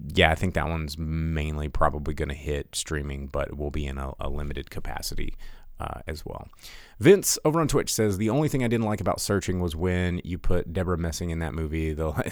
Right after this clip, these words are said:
<laughs> that late, you know she's gonna be the villain." This is very true. That's why typecast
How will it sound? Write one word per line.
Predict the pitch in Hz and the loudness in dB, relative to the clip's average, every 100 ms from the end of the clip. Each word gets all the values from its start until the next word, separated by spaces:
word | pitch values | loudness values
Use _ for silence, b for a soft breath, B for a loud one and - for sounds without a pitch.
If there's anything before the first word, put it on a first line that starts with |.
| 147 | 4
<laughs> | 127 | 8
that | 101 - | 6 6
late, | 90 87 80 | 4 2 2
you | 85 | 0
know | 85 | 0
she's | 82 - | -2 -4
gonna | 90 78 | -4 -2
be | |
the | 76 | -2
villain." | 76 73 69 - B B | -4 -4 -6 -10 B B
This | 92 85 113 113 | -8 6 8 8
is | 120 | 4
very | 95 101 92 | 4 6 6
true. | 98 90 | 2 0
That's | 85 98 - | 2 2 4
why | 104 101 | 2 2
typecast | - 110 117 - - 95 90 85 - - - | 2 2 2 2 4 4 4 0 -2 -6 -8